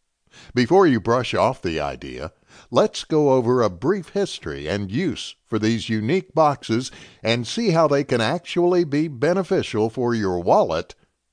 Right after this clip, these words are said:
and the environment. Chapter one. Seriously, a shipping container home?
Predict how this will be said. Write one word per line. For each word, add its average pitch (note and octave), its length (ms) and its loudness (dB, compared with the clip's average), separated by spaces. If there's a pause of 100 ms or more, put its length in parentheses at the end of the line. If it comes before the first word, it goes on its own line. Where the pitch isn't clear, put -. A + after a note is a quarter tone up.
(160)
and A#2 260 -4
the F#2 160 -2
environment. A2+ 840 -2 (420)
Chapter A#2+ 480 0
one. A2 540 0 (600)
Seriously, D2+ 840 -2 (380)
a G2+ 160 4
shipping F#3+ 580 -2
container D3+ 640 0
home? C3+ 520 0